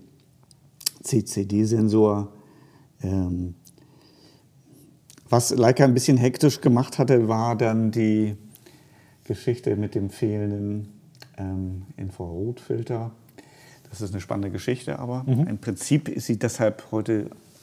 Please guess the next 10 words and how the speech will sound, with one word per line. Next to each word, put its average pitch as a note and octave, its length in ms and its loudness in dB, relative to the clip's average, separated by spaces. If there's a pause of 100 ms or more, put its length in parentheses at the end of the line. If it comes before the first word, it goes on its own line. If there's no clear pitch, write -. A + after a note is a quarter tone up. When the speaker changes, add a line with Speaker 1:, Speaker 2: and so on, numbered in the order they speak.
(240)
Speaker 1:
eigentlich G#2+ 340 -6
umso G2+ 220 -4
begehrenswerter, A#2 1000 0
Speaker 2:
Mhm. A#2+ 240 0 (760)
Speaker 1:
weil G#2 640 -4 (120)
natürlich G#2 540 -8
dort G2 300 -8
noch G2 200 -8
Wellenlängen, G2 680 -4 (960)
äh, F#2 380 -6